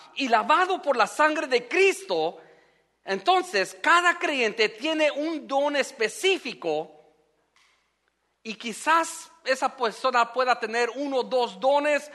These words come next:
o combinaciones variables, pero cada creyente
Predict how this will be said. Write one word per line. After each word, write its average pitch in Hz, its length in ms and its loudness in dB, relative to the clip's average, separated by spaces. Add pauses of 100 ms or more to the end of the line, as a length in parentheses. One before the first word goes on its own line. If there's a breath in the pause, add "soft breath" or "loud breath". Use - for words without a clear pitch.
(180 loud breath)
o 185 300 -2
combinaciones 220 840 -2
variables, 285 800 2 (560 soft breath)
pero 208 460 2 (760)
cada 220 520 0
creyente 175 880 -8